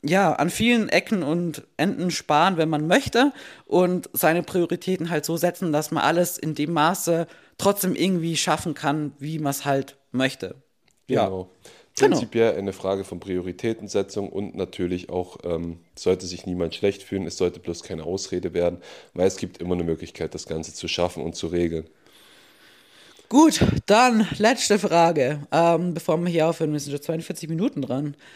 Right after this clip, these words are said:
Speaker 1: und ich schwitze wie ein Schwein, dieser Laptop auf meinem Schoß, ich sag's.
Speaker 2: Du hättest
Speaker 1: Schau,
Speaker 2: noch
Speaker 1: ich
Speaker 2: einfach
Speaker 1: bin,
Speaker 2: auf den Tisch stellen
Speaker 1: ich bin
Speaker 2: können.
Speaker 1: klatschnass, Mann. Ähm, wo sehen wir uns in fünf Jahren?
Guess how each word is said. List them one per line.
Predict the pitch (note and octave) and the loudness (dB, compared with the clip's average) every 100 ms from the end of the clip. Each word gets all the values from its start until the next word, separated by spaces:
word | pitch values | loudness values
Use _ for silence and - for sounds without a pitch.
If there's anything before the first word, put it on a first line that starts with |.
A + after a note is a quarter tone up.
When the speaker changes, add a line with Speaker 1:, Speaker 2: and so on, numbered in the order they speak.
| - | -12
Speaker 1:
und | - D#3+ | -4 -2
ich | D3+ | -2
schwitze | - D#3+ - | -4 -8 -8
wie | D3+ E3+ | -2 0
ein | C3 | 0
Schwein, | C#3 D3 D3+ | -2 -2 -2
dieser | D3 C#3+ | 0 -2
Laptop | D#3 D#3+ - D3 | -4 -6 -10 -14
auf | C#3 | -12
meinem | D3 C#3 | -12 -12
Schoß, | - C#3+ C#3 | -14 -14 -6
ich | |
sag's. | - - - - | -4 -2 -2 0
Speaker 2:
Du | F#3+ B3+ C#4+ G#2 | -2 -2 -2 2
hättest | G3 A#3 | 4 4
Speaker 1:
Schau, | |
Speaker 2:
noch | A3+ A3 | 4 4
Speaker 1:
ich | |
Speaker 2:
einfach | A#2+ | 4
Speaker 1:
bin, | A#2+ | 4
Speaker 2:
auf | G#2 | 2
den | G2 | 0
Tisch | B2 | -4
stellen | - F#2 | 0 0
Speaker 1:
ich | F#2 | 2
bin | G#2 | 0
Speaker 2:
können. | |
Speaker 1:
klatschnass, | F#2 A#3+ A#3 G#3+ G#3 - F#3+ | 2 2 2 0 0 -2 -4
Mann. | - - - - - - | -4 -4 -10 -14 -10 2
Ähm, | G#3+ A#3+ A#3 A#3+ - - - | 4 6 4 2 -2 -18 -2
wo | G3 C#4 | 6 6
sehen | B3+ C#4 | 8 6
wir | E4 A#3 | 8 6
uns | A#3 | 6
in | A#3 | 4
fünf | A3 A3 | 4 2
Jahren? | G#3 A3 G3 E3+ F3 | 4 4 4 0 -4